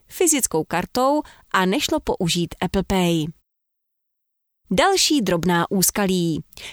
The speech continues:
Je pár dalších drobností, na které je dobré si dát pozor. V některých zahraničních městech lze používat M H D tak, že jen přiložíte platební kartu k terminálu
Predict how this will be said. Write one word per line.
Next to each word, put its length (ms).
Je 220
pár 300
dalších 480
drobností, 540
na 100
které 320
je 160
dobré 440
si 120
dát 280
pozor. 500
V 100
některých 520
zahraničních 760
městech 400
lze 260
používat 560
M 140
H 220
D 260
tak, 200
že 180
jen 320
přiložíte 560
platební 440
kartu 300
k 100
terminálu 680